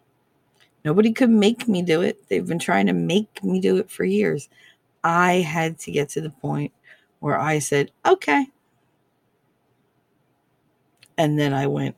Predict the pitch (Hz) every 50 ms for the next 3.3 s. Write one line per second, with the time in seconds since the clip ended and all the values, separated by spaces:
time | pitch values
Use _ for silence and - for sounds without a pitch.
0 | _ - 143 143 147 147 143 143 139 139 143 143 143 143 139 139 143 143 143 139
1 | 139 135 135 131 - 160 - _ _ _ _ _ _ _ _ _ _ _ _ _
2 | - - 302 349 339 - - 202 180 185 214 - - - _ - - - - 175
3 | 156 160 156 151 151 -